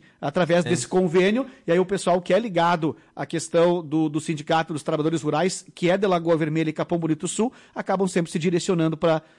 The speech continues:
Speaker 1: pra, pros profissionais que atendem pelo sindicato e também já é importante. Gostaria de saber se há algum problema de visão que afeta mais a visão durante a noite.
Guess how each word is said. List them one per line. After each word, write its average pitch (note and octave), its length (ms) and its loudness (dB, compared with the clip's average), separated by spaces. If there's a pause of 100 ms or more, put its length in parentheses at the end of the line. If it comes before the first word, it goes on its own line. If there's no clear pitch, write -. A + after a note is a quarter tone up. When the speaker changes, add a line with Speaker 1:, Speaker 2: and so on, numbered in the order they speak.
(120)
Speaker 1:
pra, D#3 220 0
pros D#3+ 240 -4
profissionais D#3+ 460 -2
que F#3+ 80 -2
atendem E3 280 -2
pelo F3+ 140 -4
sindicato G#3 460 -2
e A3 40 -6
também F#3 300 0 (220)
já E3+ 180 2
é D#3+ 40 0
importante. - 680 -4 (500)
Gostaria B3 480 2
de A3+ 80 -8
saber E3 600 2 (420)
se - 280 0
há G#3 80 4
algum A#3 400 2
problema G3+ 540 2
de F#3+ 140 0
visão F3 640 2
que - 160 0
afeta G#3+ 640 0
mais G3+ 520 0
a G#3+ 80 0
visão F3 500 0 (280)
durante A3 440 2
a B3+ 60 2
noite. G#3+ 720 -2